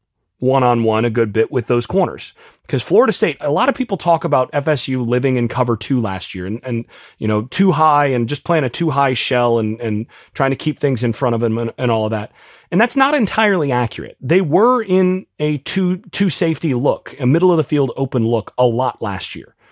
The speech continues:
But that's partly because their base defense, just like Alabama's base defense and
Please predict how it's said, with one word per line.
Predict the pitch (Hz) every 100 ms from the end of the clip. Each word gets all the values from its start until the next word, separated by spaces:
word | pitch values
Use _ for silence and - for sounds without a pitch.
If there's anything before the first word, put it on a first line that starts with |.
| _ _ _ _ -
But | 147
that's | 196 -
partly | - 262 262
because | 202 175 170
their | 135 165
base | 117 151 156
defense, | 165 175 98 104 -
just | 135 -
like | 135 139
Alabama's | 82 117 120 123 131 117
base | 123 127 -
defense | 120 123 123 147 -
and | 104 90